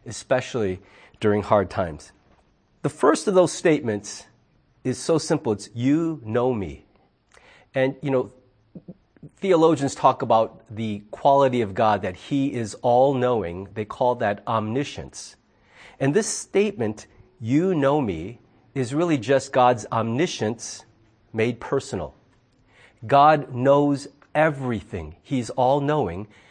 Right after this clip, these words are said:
and that includes that he knows you and me. Isn't it ironic that, uh, when we usually speak the words, "Come on,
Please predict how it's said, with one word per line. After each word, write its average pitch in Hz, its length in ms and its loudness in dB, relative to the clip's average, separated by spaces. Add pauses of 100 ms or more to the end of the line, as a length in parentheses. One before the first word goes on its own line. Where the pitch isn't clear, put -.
(180)
and 113 160 -8
that 151 220 -2
includes 123 720 -6 (240)
that 101 140 -12
he 139 160 -8
knows 120 420 -4
you 113 260 -4
and 92 160 -10
me. 82 280 -10 (1300)
Isn't 156 200 2
it 151 60 10
ironic 127 460 4
that, 110 280 -2 (540)
uh, 92 120 -16 (200)
when 127 200 -4
we 151 100 0
usually 165 420 0
speak - 360 -2
the 135 80 0
words, 117 280 -2
"Come - 260 -4
on, 90 300 2